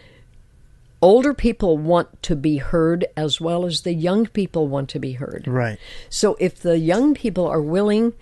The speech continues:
Speaker 1: to listen to some of our old stories over and over and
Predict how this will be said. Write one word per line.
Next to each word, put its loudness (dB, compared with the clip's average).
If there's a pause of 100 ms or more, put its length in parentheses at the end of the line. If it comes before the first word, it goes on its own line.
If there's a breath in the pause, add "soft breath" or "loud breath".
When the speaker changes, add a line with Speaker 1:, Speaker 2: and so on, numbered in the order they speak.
(300 loud breath)
Speaker 1:
to 2
listen 0
to -2
some 0
of -2 (100)
our 2
old 4
stories 0
over 6
and 4
over 0
and 6